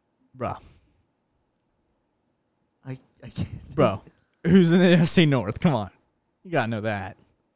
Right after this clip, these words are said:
Speaker 2: Okay, no, no, okay.
Speaker 1: Okay.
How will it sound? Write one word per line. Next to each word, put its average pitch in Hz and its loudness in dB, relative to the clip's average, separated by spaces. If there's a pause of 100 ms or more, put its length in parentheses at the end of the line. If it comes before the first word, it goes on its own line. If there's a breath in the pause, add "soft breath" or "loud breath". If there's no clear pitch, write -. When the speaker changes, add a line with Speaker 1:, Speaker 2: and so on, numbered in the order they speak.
(3250)
Speaker 2:
Okay, 170 -4
no, 143 -12
no, 135 -12
okay. 135 -14
Speaker 1:
Okay. 113 -8